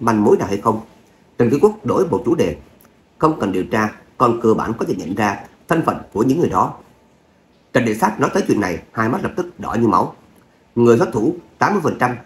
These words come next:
là đến từ Ca Thiên Nguyên, mà hắn lại là thủy tổ kiếm đạo do ba, Bạch Đao Trai cầm đầu. Bởi vì lúc trước hắn muốn Trần Đại Thiếu cho hắn một lời giải thích, nhưng lại bị Trần Đại Thiếu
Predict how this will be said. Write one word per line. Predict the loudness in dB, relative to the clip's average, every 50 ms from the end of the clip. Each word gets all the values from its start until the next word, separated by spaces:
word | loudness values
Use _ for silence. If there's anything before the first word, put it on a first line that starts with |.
| _ _
là | -2 0
đến | 2 2 2 0 -2 0
từ | 0 2 2 0 0 -4
Ca | -4
Thiên | -4 -2 -2 0
Nguyên, | 2 2 2 0 -2 -6 -14 -20 _ _ 0
mà | 2 2
hắn | 2 0 0 0
lại | 0 0
là | 0 -2 -4 -6 -10 -14 -6
thủy | -2 -2 -2
tổ | -2 -4
kiếm | -2 -2 -2 0 0
đạo | 0 -2 -2 -8 -18 _ -4
do | 0 0 0 0 0 0
ba, | 0 0 0 -2 -6 -14 _ _ _
Bạch | 0 0 0 0 -2 -2
Đao | -2 0 0 0 -2
Trai | -4 -4 -4 -6 -6
cầm | -6 -4 -4
đầu. | -4 -4 -6 -8 -10 -14 -20 _ _ _ _ _ _ _ _ _ _ _ _ _ _
Bởi | 0 2 2
vì | 2 0 2
lúc | 2 0 0 0
trước | -2 -2 -2 -8 -14 _ _
hắn | _ 0 0 0 0 -4 -10 _ _
muốn | 2 4 4 4 2 0
Trần | -2 -2
Đại | -2 0
Thiếu | 2 2 2 2
cho | -2
hắn | -4 -2 -2 -4 -4 -6 -8 _
một | -2 2 2 2 2
lời | 0 -2
giải | -2 -2
thích, | -2 -4 -4 -6 -16 _ _ _ _ _ _
nhưng | 2 4 4 4 2 -2 -12 -4 -2
lại | 0 0 2
bị | 4 2 2
Trần | 2 0 -2
Đại | -2 -2
Thiếu | 2 2 2 2